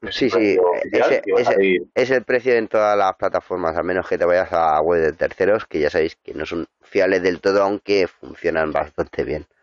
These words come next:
Speaker 1: Eso es. Y en este caso, eh, Stadia Pro.
Speaker 2: En este caso, eh, no lo traen incorporado,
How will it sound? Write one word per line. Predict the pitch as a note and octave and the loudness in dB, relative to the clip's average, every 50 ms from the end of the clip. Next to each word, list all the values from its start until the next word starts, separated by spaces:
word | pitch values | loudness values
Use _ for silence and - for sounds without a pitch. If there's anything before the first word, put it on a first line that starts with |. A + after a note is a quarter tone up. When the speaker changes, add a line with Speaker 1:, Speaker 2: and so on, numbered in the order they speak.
| _ _ _ _ _ _ _ _ _ _ _ _ _ | _ _ _ _ _ _ _ _ _ _ _ _ _
Speaker 1:
Eso | - G2+ F#2+ F2 F2+ | -2 0 0 0 -2
es. | F2 - - | -4 -4 -2
Y | - A#2 A2 G#2+ | 0 2 2 4
en | G#2 G2+ | 4 2
este | G#2 G2+ A#2 G#2+ | 2 0 0 0
caso, | G2+ A2 A2+ A2+ C3 C#3 D#3 C#3+ A#2+ G#2+ G2 | 2 2 2 2 2 2 4 4 4 4 4
eh, | F#2 F#2 F2+ F2 - F2 F2 - - - _ _ | 4 4 2 2 2 0 -2 -4 -10 -16 _ _
Stadia | A2 - G#2 G2+ F#2+ - - | -4 -2 0 2 2 2 0
Pro. | - C#3+ - - - - _ _ _ _ _ _ _ _ _ _ _ | -2 -4 -4 -6 -12 -20 _ _ _ _ _ _ _ _ _ _ _
Speaker 2:
En | - E2+ G2 | -6 -4 -2
este | F#2 - - G2 | -2 0 -2 0
caso, | F#2 F#2+ F#2 G#2+ A#2+ B2 A2+ - - | 0 0 0 2 2 2 0 0 0
eh, | - A2+ G#2+ G2 F2+ F2+ | -2 0 2 2 2 2
no | F2+ F2+ F2 | 2 0 2
lo | F2 E2+ E2 E2 D#2+ D2+ - | 2 2 0 0 -2 -4 -4
traen | - D2+ D#2+ D#2+ D#2+ E2 E2 E2 E2 E2+ | -2 0 2 2 2 2 2 0 0 -2
incorporado, | E2+ - - E2+ E2 - E2+ E2+ E2+ F#2 G#2 A#2+ | -2 -2 -2 -4 -2 0 -2 0 2 2 0 0